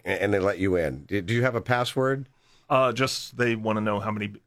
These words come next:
Speaker 2: people are in your party, so they
Speaker 1: Yeah,
Speaker 2: can,
Speaker 1: that's it.
Speaker 2: yeah, book
Speaker 1: Yeah.
Speaker 2: accordingly. Yeah, yeah, it was good. Uh, but a few weeks ago, a young lady reached out to me, said, um, uh, basically that there was an issue with, uh, with the city.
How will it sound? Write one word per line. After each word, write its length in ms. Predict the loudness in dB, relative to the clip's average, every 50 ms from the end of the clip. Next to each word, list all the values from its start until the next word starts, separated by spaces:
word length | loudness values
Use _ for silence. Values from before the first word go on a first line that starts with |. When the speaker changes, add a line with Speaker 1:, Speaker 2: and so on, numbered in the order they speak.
| -20 -16
Speaker 2:
people 260 | -14 -14 -8 -6 -4
are 80 | -4 -4
in 40 | -4
your 100 | -6 -8
party, 360 | -6 -4 -4 -4 -4 -4 -6
so 260 | -8 -10 -12 -12 -14 -6 -2
they 100 | 0 2
Speaker 1:
Yeah, 180 | 2 2 0
Speaker 2:
can, 80 | 0 0
Speaker 1:
that's 200 | -2 -2 0 0
it. 160 | 0 0 0
Speaker 2:
yeah, 80 | -2 -6
book 80 | -6 -2
Speaker 1:
Yeah. 220 | 0 0 2 2 0
Speaker 2:
accordingly. 400 | -2 -6 -10 -12 -12 -14 -12 -4
Yeah, 200 | -2 -2 -2 -2 -4 -10 _ -2
yeah, 180 | -2 0 0 -2 -6 _
it 40 | -12
was 120 | -10 -6
good. 240 | -2 -2 -2 -2 -2 -8 _ _ _ _ _ _ _ 2
Uh, 520 | 2 4 6 4 4 6 4 4 2 0 -2 -6 -2 0
but 380 | 2 2 2 0 -2 -4 -8 -14 -16 -18 -20 -18
a 40 | -16
few 200 | -6 -4 -2 0
weeks 220 | 0 -2 -2 -4 -2
ago, 420 | 0 2 2 2 2 0 -2 -4 -6
a 200 | -6 -6 -4 -4
young 260 | -2 -2 -2 0 0
lady 260 | 0 0 0 -2 -2
reached 340 | -4 -4 -6 -8 -8 -8 -6
out 200 | -6 -6 -6 -6
to 160 | -10 -12 -10
me, 220 | -8 -6 -6 -6 -8
said, 460 | -8 -8 -6 -6 -6 -6 -6 -4 -2
um, 400 | 0 0 0 0 -2 -2 -6 -8 -12 -18 -18 -18 -16 -16 -18 -18 -20 -20 -20 -20 _ -4
uh, 280 | 0 0 2 2 0
basically 480 | 0 -2 -2 -2 -2 -2 -4 -2 -2 -2
that 180 | -2 -2 -4 -2
there 120 | -4 -2
was 320 | -2 -4 -6 -8 -8 -10 -8 -6
an 180 | -6 -6 -6 -6
issue 460 | -4 -4 -2 -2 -2 0 0 0 0 0
with, 420 | 0 0 0 -2 -2 -8 _ -4
uh, 540 | 0 0 2 2 2 2 2 0 -2 -4 -6 -10 -14 -14
with 160 | -14 -14 -14
the 60 | -14
city. 420 | -10 -4 -2 -2 0 0 -2 -4